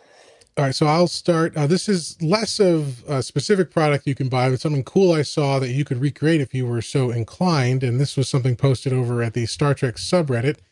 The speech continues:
and it's a custom Star Trek keyboard. Uh, so you see, you've got, uh, you know,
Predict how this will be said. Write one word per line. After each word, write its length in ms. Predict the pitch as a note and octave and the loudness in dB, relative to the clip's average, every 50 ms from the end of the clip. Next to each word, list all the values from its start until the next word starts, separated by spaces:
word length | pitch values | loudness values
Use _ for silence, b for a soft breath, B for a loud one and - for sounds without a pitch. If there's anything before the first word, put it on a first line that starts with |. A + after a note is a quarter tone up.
| _ _ _ _ _ | _ _ _ _ _
and 80 | C3+ | -2
it's 120 | C3+ - - | 0 2 2
a 100 | C3+ A#2+ | 0 0
custom 500 | - - - F3+ F3 - - F#3 E3 D3+ | 0 0 0 0 0 0 0 0 0 0
Star 400 | - - - - - D3+ D3+ D#3 | -2 -6 -6 -2 0 0 0 0
Trek 380 | - - E3 D#3 C#3 - _ | 0 0 0 0 0 -4 _
keyboard. 720 | _ - - - G3 G3+ F#3 C#3+ B2 G#2+ G2 G#2 B2+ D3 - - _ _ _ _ _ _ _ _ _ _ _ _ _ | _ -16 -8 -4 -2 0 0 0 0 0 0 -2 -2 -4 -4 -8 _ _ _ _ _ _ _ _ _ _ _ _ _
Uh, 400 | - C3 B2+ B2 A#2 A#2 A#2 A#2 | 0 2 2 2 2 0 0 -2
so 160 | A#2 - - | -4 -2 -2
you 80 | C#3 B2+ | -2 -2
see, 160 | - - C#3 | 0 0 0
you've 100 | C3 B2 | 0 2
got, 400 | A2+ C#3+ C3+ B2+ B2+ A#2+ - - | 2 0 0 0 0 -2 -4 -4
uh, 140 | C3 B2 A#2+ | -2 0 2
you 120 | B2 D3 | 2 2
know, 140 | B2 A#2 A2 | 0 2 0